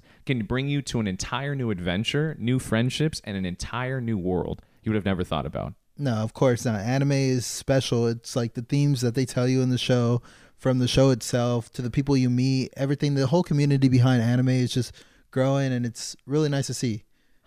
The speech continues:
Speaker 1: I agree. And also shout outs to you for, uh, feeding me and Megas the other night when we came and surprised you at your, uh, second job you were at.
Speaker 2: Oh, yeah. If anyone ever wants free pizza, I mean, I work in Riverside.
Speaker 1: <laughs> It was dope,
Speaker 2: Come
Speaker 1: dude.
Speaker 2: through.
Speaker 1: We literally showed up and Tim's like, "Yeah, we,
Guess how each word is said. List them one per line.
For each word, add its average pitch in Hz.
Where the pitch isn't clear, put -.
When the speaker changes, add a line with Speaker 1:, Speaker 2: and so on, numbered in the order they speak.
Speaker 1:
I 101
agree. 87
And 117
also 156
shout 160
outs -
to 165
you 104
for, 107
uh, 98
feeding 123
me 117
and 107
Megas 95
the 101
other 92
night 87
when 90
we 95
came 104
and 95
surprised 110
you 90
at 85
your, 87
uh, 85
second 101
job 95
you 85
were 82
at. 78
Speaker 2:
Oh, 127
yeah. 131
If 113
anyone 139
ever 135
wants 131
free 135
pizza, 120
I 107
mean, 107
I 110
work 117
in 123
Riverside. 107
Speaker 1:
<laughs> -
It 196
was 180
dope, 220
Speaker 2:
Come 226
Speaker 1:
dude. 120
Speaker 2:
through. -
Speaker 1:
We 185
literally 208
showed 180
up 180
and 156
Tim's 156
like, 131
"Yeah, 180
we, 127